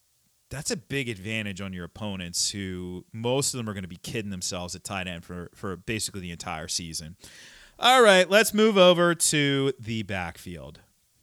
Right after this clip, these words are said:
This backfield is interesting because this backfield has changed a little bit. But what has not changed is Clyde Edwards-Helaire in the lead. It's not really being discussed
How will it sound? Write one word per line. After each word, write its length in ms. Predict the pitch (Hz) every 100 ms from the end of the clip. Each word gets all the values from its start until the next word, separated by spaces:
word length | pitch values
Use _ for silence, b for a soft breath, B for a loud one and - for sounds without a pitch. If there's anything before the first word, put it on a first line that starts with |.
| _ _ _ _ _ _ _ -
This 220 | 147 175
backfield 520 | 175 165 151 160 147
is 120 | 127
interesting 460 | 131 123 113 127 117
because 380 | 110 120 113 101
this 140 | 123
backfield 500 | 139 127 - 143 131
has 220 | 170 160
changed 460 | - - 294 208 -
a 80 | 95
little 220 | 87 82
bit. 240 | 78 65 b b b b b -
But 180 | 208 196
what 240 | 262 311
has 220 | 247 247
not 260 | 190 220 -
changed 500 | - 180 165 143 -
is 320 | 156 151 147
Clyde 240 | - 180 180
Edwards-Helaire 540 | 156 151 127 120 110
in 80 | 101
the 40 |
lead. 300 | 87 71 - _ b b b b b _
It's 180 | 190 165
not 180 | 208 262
really 220 | 285 254
being 320 | 180 202 185
discussed 720 | 147 135 - 151 160 - -